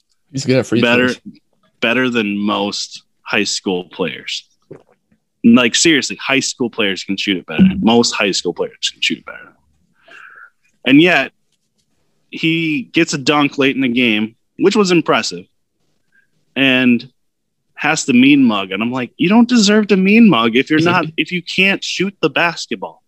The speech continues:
Speaker 2: Just 'cause you're tall and athletic does not make you a good basketball player." So, I don't know. It's just beef I have with him. Like, I appreciate his greatness as an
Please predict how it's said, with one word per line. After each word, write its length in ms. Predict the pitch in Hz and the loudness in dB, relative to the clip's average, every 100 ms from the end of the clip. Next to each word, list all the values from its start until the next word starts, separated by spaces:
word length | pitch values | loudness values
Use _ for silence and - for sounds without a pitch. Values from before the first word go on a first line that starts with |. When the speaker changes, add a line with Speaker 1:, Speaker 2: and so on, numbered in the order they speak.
| _ _ _ | _ _ _
Speaker 2:
Just 220 | - - | -4 -2
'cause 160 | 220 202 | -2 -2
you're 100 | 208 | -4
tall 320 | 208 160 170 | -2 0 0
and 80 | 170 | 0
athletic 500 | 151 143 151 135 110 | -2 -2 -2 -2 -2
does 220 | 120 120 | -4 -2
not 220 | 123 123 - | -2 -2 -2
make 240 | 123 - | -6 -2
you 140 | 117 | -2
a 60 | 107 | 0
good 220 | 117 107 | 0 0
basketball 480 | 98 95 - - 92 | 0 -2 -4 -10 -12
player." 320 | - 95 - - - _ _ _ _ _ _ _ _ _ | -10 -10 -10 -16 -20 _ _ _ _ _ _ _ _ _
So, 360 | - 139 127 - | -2 0 0 0
I 120 | 139 | 0
don't 80 | 127 | 0
know. 120 | 101 | -2
It's 140 | 127 143 | -4 -2
just 160 | 170 - | -4 2
beef 220 | 131 127 | 0 2
I 100 | 117 | -2
have 220 | 113 110 | 0 -2
with 180 | 107 - | -4 -8
him. 280 | 113 110 110 - | -6 -6 -10 -8
Like, 180 | 107 | -6
I 120 | 117 131 | -2 -2
appreciate 580 | 127 143 143 - 135 127 | -2 0 0 2 0 0
his 180 | 117 - | -4 -2
greatness 440 | 117 110 117 - | -4 -4 -10 -10
as 120 | 104 | -10
an 80 | 90 | -12